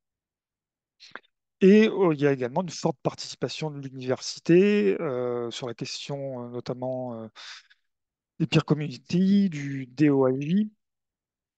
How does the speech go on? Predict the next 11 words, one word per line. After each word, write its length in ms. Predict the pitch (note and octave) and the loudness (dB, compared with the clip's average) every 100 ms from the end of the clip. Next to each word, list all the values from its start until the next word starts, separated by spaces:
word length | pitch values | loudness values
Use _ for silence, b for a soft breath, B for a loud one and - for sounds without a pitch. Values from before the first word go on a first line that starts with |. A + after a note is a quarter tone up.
| _ A#3+ | _ -4
euh, 480 | E3 C#3+ C#3 C3+ | 0 2 2 0
la 120 | C3+ C#3 | 0 -2
question 360 | C#3+ - D3+ | -4 -10 -8
de 60 | C#3+ | 0
l'or-, 300 | C#3+ E3 F#3+ | 0 0 -6
de 180 | C3+ C3 | -2 -2
l'adhésion 680 | B2+ C#3 C#3 C#3+ C3+ D3+ | 2 2 2 -2 -4 -4
à 80 | C#3+ | -2
Orchid 380 | B2 - - - | -2 -6 -18 -18
France 420 | - F3 G3 - | -6 -4 -4 -4
aussi. 480 | D3+ - F#3 G3 | -8 -2 0 0